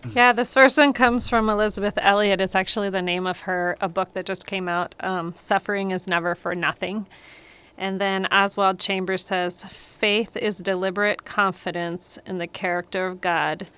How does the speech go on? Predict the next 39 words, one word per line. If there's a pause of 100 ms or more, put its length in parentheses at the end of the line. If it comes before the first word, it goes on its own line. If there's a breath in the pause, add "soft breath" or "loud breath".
(300 loud breath)
whose
ways (220 loud breath)
you
may
not
understand (180)
at
the
time." (320 loud breath)
And
I
think
many
times, (480 loud breath)
you
know,
we
can't
let
pain
determine
our
faith. (360 soft breath)
Our
faith
has
to
determine
our
pain (420 loud breath)
and
where
we
go
with
our
pain,
how
we